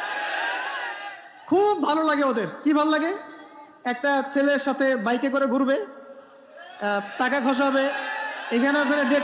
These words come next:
করবে, আস্তে আস্তে। এগুলোতে খুব মজা পায়। এগুলোর জন্য কি তাকে সৃষ্টি করা হয়েছে?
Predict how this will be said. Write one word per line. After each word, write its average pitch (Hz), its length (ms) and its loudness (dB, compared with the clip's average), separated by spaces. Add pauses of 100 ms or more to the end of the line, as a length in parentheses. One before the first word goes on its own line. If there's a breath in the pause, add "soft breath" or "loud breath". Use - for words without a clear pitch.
করবে, 269 260 2 (1120)
আস্তে - 160 4
আস্তে। - 240 4 (1200)
এগুলোতে 339 360 2
খুব 339 200 2
মজা 302 320 2
পায়। 226 220 -2
এগুলোর 294 340 4
জন্য 349 280 2
কি 349 160 2 (140)
তাকে 285 220 0
সৃষ্টি 339 280 2
করা 370 180 2
হয়েছে? 233 320 0